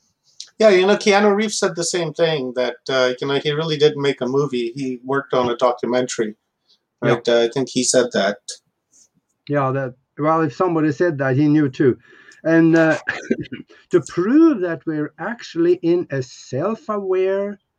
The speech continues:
Speaker 2: self-conscious, holographic universe, it can be done.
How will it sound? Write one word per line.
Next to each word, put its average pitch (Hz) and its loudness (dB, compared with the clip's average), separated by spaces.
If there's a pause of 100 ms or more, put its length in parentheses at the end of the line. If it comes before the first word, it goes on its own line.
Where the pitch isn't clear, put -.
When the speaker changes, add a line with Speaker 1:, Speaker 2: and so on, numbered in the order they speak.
(1160)
Speaker 2:
self-conscious, 175 -4 (600)
holographic 160 0
universe, 143 0 (220)
it 147 0
can 160 -6
be 147 -2
done. 120 -4